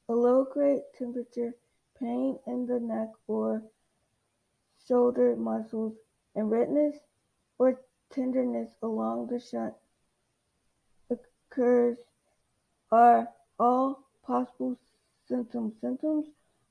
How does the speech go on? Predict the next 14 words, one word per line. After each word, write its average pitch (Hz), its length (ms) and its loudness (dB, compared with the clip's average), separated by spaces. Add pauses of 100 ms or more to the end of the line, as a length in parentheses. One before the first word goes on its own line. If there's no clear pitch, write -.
of 254 160 -2 (280)
hydrocephalus 254 760 -2 (100)
may 233 300 -6
sometimes 262 500 -6 (1200)
return. 247 520 -4 (400)
Call 247 280 -2
nine - 180 0
one 262 160 -2
one 233 360 -4
and 117 160 -8
go 117 280 -4 (500)
to 254 120 -4
the 240 200 2
nearest 233 480 -4